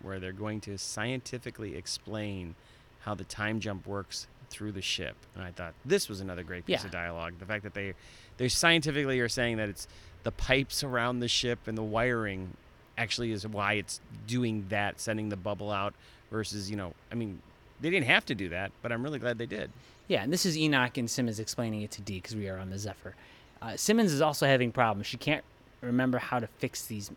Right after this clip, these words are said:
Speaker 2: this, fix this machine. So this is continuing with the problems that she was having in previous episodes.
Speaker 1: We never really discussed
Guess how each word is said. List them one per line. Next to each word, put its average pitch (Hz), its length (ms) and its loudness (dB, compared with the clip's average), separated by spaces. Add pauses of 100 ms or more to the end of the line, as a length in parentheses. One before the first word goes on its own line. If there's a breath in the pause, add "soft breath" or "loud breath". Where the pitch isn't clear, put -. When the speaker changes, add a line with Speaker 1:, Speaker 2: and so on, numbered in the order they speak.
Speaker 2:
this, 117 160 -8
fix - 240 -2
this 113 180 -4
machine. 104 360 -6
So 110 100 -6
this 113 140 -4
is 120 100 -6
continuing 135 360 2
with 127 100 2
the 113 80 -2
problems 117 400 2
that 110 120 -2
she - 120 -8
was 107 100 -6
having 110 280 -4
in 104 40 -4
previous 156 480 -4
episodes. - 600 -8
Speaker 1:
We 160 80 0
never 226 260 -4
really 113 380 -2
discussed 90 880 -4